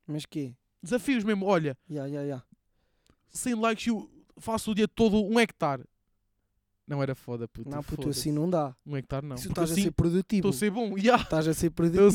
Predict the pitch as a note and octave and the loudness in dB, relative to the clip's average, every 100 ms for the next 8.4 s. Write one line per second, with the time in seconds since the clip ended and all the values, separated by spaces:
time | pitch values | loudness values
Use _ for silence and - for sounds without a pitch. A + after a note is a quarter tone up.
0 | - D#3+ F#3+ E3 G3+ F#3+ G#3+ - E3 E3+ | 8 6 4 6 6 6 4 2 2 2
1 | F#3+ F3+ D#3 G#3 G3+ G#3 - G#3 G#3 A#3 | -2 -2 2 4 4 4 2 2 2 0
2 | F#3 - D#3 C#3+ C3+ - E3+ E3+ - F3 | -4 -6 -6 -4 -6 -6 -4 -4 -4 -6
3 | - E3 E3 E3 D#3 C#3+ _ _ _ _ | -6 -4 -2 0 -2 -4 _ _ _ _
4 | - F3 F3+ F3 F3 F3 E3+ D#3+ _ _ | -4 0 0 0 0 -2 -4 -8 _ _
5 | _ _ _ _ _ _ - A3+ C#4 B3+ | _ _ _ _ _ _ -6 0 2 4
6 | A#3 B3+ C#4+ - - - _ _ - G#3 | 8 10 10 6 -6 -12 _ _ -8 -2
7 | B3 B3+ B3+ B3 - A#3+ A#3+ A#3 A#3+ A#3 | -2 0 0 0 0 2 4 4 4 4
8 | A3 G3+ F3+ D#3 | 4 4 0 0